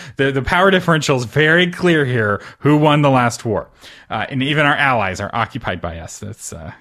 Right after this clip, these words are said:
the price of picking the United States as an ally. Anyway,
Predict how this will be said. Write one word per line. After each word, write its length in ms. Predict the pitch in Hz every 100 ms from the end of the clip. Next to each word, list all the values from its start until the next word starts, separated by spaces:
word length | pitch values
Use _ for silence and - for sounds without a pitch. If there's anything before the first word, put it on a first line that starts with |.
| - -
the 180 | - 110
price 380 | - 95 98 -
of 180 | 98 - -
picking 320 | 120 - 95
the 80 | 92
United 240 | 90 76
States 240 | - -
as 100 | -
an 60 | -
ally. 220 | 53 50 -
Anyway, 320 | 156 147 98